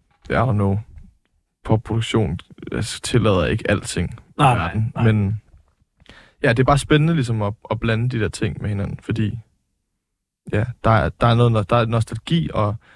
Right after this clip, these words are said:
Speaker 1: der er referencer i alle, alle de her lyde og sådan noget. Og det er bare fedt at tage stilling til dem, føler jeg.
Speaker 2: Ja.
Speaker 1: Det er fedt at ligesom bruge dem. Bruge dem, i stedet for at lade dem bruge en.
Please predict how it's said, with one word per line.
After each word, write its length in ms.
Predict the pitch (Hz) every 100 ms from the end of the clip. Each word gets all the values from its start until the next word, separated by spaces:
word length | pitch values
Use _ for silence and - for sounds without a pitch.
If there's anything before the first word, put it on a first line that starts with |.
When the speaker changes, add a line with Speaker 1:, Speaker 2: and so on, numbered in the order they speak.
| _ -
Speaker 1:
der 60 |
er 80 | 110
referencer 640 | 107 104 98 104 110 117 104
i 100 | 113
alle, 400 | 104 110 113 123 123 - _ -
alle 200 | 117 120
de 120 | 117
her 80 | 110
lyde 340 | 104 104 104 117 -
og 100 | 117
sådan 120 | -
noget. 140 | - - _ _ _ _ _ _ -
Og 420 | 113 101 58 - _ _ - _ _ -
det 60 | 135
er 40 |
bare 120 | 123
fedt 180 | 120 143
at 80 | 151
tage 120 | 117
stilling 360 | - 143 175 165
til 120 | 104
dem, 100 | 98 113 - - -
føler 180 | 95 -
jeg. 100 | 113 _ _ 156
Speaker 2:
Ja. 160 | 151 127 _ -
Speaker 1:
Det 60 |
er 40 | 110
fedt 160 | 143 139
at 80 | 117
ligesom 220 | 113 107
bruge 280 | 113 117 127
dem. 140 | 139 131 _ _ _ _ _ _ _ _ _ _ _ _ _ _
Bruge 220 | - 147
dem, 200 | 139 139
i 40 | 113
stedet 200 | 127 120
for 80 | 113
at 40 |
lade 120 | 110
dem 140 | 120 123
bruge 260 | 117 113
en. 140 | 101